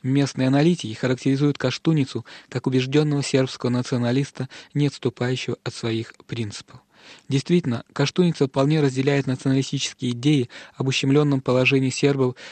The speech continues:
в Социалистической Федеративной Республике Югославии, выраженные в опубликованном еще в восемьдесят шестом году меморандуме Сербской академии наук и искусств. Напомним, что Слободан Милошевич пришел к власти в Югославии через год после выхода этого меморандума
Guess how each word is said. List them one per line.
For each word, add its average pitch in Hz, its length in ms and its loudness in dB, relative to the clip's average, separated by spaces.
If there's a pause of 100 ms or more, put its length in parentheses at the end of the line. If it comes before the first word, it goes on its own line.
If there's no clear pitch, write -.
в - 40 -18
Социалистической 131 600 0
Федеративной 131 560 0
Республике 127 480 -2
Югославии, 123 680 0 (280)
выраженные 139 500 2
в 127 40 0
опубликованном 135 580 0
еще 131 260 -2
в 127 40 0
восемьдесят 131 320 0
шестом 127 320 -4
году 131 340 -2 (240)
меморандуме 135 720 2
Сербской 127 440 -2
академии 127 480 -2
наук 117 380 -4
и 123 100 -2
искусств. - 440 -10 (360)
Напомним, 131 460 0 (240)
что - 140 -10
Слободан 135 400 2
Милошевич 143 420 0
пришел 135 320 0
к - 60 -10
власти 135 320 0
в 120 40 -10
Югославии 123 640 -2 (220)
через 160 220 0
год 170 200 0
после 131 240 -2
выхода 131 380 0
этого 127 260 -2
меморандума 143 680 0